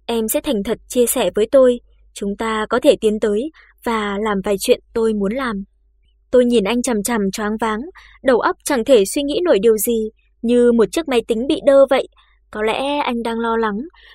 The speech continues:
nhưng tôi không thể nhìn rõ anh khi chúng tôi đang bị bao vây trong bóng tối của vùng Horizon này. Anh ấy muốn ánh sáng, nhưng tôi có thể bảo anh ấy làm điều đó cho tôi không? Và có phải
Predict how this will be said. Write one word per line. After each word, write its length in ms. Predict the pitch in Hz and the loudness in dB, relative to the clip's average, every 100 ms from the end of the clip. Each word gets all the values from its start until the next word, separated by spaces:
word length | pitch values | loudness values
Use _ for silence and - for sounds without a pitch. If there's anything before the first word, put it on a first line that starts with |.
| - | -4
nhưng 220 | 311 294 | -2 4
tôi 220 | 302 277 | 6 6
không 200 | - 339 | 4 0
thể 140 | 320 214 | 2 4
nhìn 260 | 220 196 | 2 0
rõ 160 | 226 233 330 | 0 0 0
anh 140 | 285 262 247 _ _ | -4 -8 -10 _ _
khi 80 | 320 - | 0 0
chúng 180 | 262 | 2
tôi 220 | 277 277 269 | 6 6 6
đang 160 | 262 | 2
bị 140 | 247 - | 0 -2
bao 160 | 247 247 | -2 0
vây 160 | 254 247 | 2 2
trong 180 | - 247 | -2 -6
bóng 120 | 233 226 | -4 -4
tối 220 | 220 220 311 | 0 0 2
của 120 | 202 208 | 0 2
vùng 120 | 214 190 | 0 0
Horizon 500 | 240 240 247 247 240 | -2 2 2 0 -2
này. 200 | 233 214 190 202 _ _ _ _ _ _ _ _ _ | -2 -4 -4 -8 _ _ _ _ _ _ _ _ _
Anh 180 | 240 240 | -2 0
ấy 280 | 226 214 240 247 | 0 0 2 2
muốn 140 | 233 | 2
ánh 160 | 247 240 | 2 0
sáng, 200 | 254 240 254 359 _ - - | 0 -2 -4 -8 _ -16 -2
nhưng 180 | 302 294 285 269 | 0 0 0 6
tôi 180 | 285 277 | 8 8
có 100 | 311 | 4
thể 100 | 330 | 0
bảo 180 | 226 214 | 0 0
anh 160 | 226 269 | -2 -2
ấy 160 | 247 262 | -2 0
làm 200 | 294 226 | -2 0
điều 160 | 226 208 | 2 2
đó 260 | 220 220 | -2 -6
cho 120 | 294 311 | -4 0
tôi 160 | 294 285 | 0 -2
không? 220 | - 294 302 _ _ _ _ _ _ _ _ - | -6 -10 -12 _ _ _ _ _ _ _ _ -2
Và 380 | 220 208 196 185 | 0 2 0 -2
có 100 | 233 | -4
phải 300 | 294 277 190 | 0 2 0